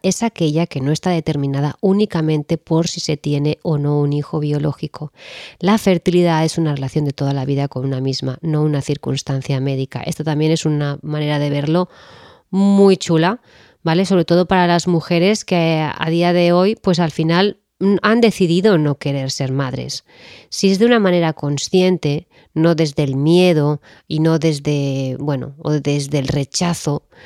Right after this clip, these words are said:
pues es muy bonito porque suelen ser mujeres muy creativas. Unas mujeres por las que yo han pasado por, por mis manos, por mis agujas, unas mujeres muy creativas, mm,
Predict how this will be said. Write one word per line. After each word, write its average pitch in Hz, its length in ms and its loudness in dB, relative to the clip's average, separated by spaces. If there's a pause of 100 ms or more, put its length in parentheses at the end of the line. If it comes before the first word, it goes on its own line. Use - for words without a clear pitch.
(380)
pues 156 600 0 (100)
es 156 220 -2
muy 233 160 6
bonito 175 400 2
porque 160 240 0
suelen 208 280 2
ser 240 180 2
mujeres 202 640 2
muy 190 400 2
creativas. 151 800 -2 (380)
Unas 190 240 0
mujeres 196 580 2
por 170 160 -2
las 160 140 -4
que 160 100 -4
yo 156 100 0
han 160 120 0
pasado 170 340 2
por, 156 400 -2 (120)
por 156 180 0
mis 160 240 0
manos, 160 320 2
por 170 160 0
mis 160 180 0
agujas, 175 480 0 (420)
unas 190 260 2
mujeres 185 360 2
muy 190 340 4
creativas, 180 920 2 (420)
mm, 180 880 2